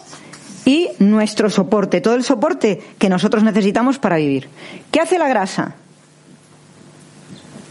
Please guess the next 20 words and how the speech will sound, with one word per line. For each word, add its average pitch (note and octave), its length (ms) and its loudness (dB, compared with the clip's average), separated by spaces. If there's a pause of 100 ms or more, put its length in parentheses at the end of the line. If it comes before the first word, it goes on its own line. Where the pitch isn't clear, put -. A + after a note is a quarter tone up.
(260)
Permitir G3+ 480 2
que C#4+ 160 2
circule C#4+ 560 2 (720)
la D#3 140 0
sangre B3+ 380 2
y D4 60 0
todos B3 140 2
los B3+ 160 0
elementos A#3+ 360 2
por G3+ 160 2
el F3+ 100 2
cuerpo. F3+ 460 0 (1300)
Es G#3 100 4
la A3 100 2
circulación. F3 760 0 (1400)
¿Y A#3 80 4
qué C4+ 100 2
hace C#4+ 200 0
el C4+ 60 2
hidrato? C4+ 460 0